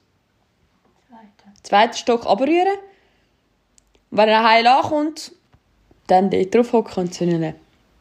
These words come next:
Speaker 1: Definitiv.
Speaker 2: Hast du eigentlich das
Speaker 1: Idee.
Speaker 2: Bikini mitgenommen?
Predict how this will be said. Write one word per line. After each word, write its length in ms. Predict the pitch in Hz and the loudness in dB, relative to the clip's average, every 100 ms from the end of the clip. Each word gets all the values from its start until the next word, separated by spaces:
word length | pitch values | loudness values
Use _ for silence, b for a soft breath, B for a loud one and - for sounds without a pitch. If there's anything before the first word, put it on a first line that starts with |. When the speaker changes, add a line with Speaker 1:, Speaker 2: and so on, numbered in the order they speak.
| _ _ - | _ _ -20
Speaker 1:
Definitiv. 580 | 226 - 233 - 220 - | -20 -20 -20 -18 -14 -4
Speaker 2:
Hast 120 | 202 | 0
du 60 | 190 | 2
eigentlich 120 | 196 | 0
das 160 | - - | -2 -8
Speaker 1:
Idee. 100 | 208 | -6
Speaker 2:
Bikini 440 | 208 - 226 214 | -6 -2 0 2
mitgenommen? 460 | 202 226 - 175 | 2 0 -4 -6